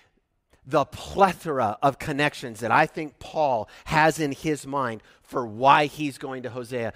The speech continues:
to unlock what's going on there in Rome with more Gentile Christians than Jewish Christians and what exactly is God doing in the story. But we don't have time for that. So I'd like you to take time this afternoon to just look at an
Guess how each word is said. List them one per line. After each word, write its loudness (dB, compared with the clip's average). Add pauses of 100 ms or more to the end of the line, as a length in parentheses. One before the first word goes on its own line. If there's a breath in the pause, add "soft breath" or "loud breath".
(180 soft breath)
to -4
unlock 4
what's -8
going -6
on -2 (220 soft breath)
there 2
in -8
Rome -4
with -10 (260 soft breath)
more 0
Gentile -4
Christians -14
than -12 (180 soft breath)
Jewish -4
Christians -12
and -10
what 2
exactly 2
is -8
God 2 (320 soft breath)
doing -6
in -12
the -14
story. -4
But -8
we -4
don't -6
have 0
time -14
for -18
that. -4 (640 soft breath)
So -6
I'd 0
like 2
you -4
to -4
take -2
time -6
this -10
afternoon -4
to -20
just -14
look -8
at -4
an -8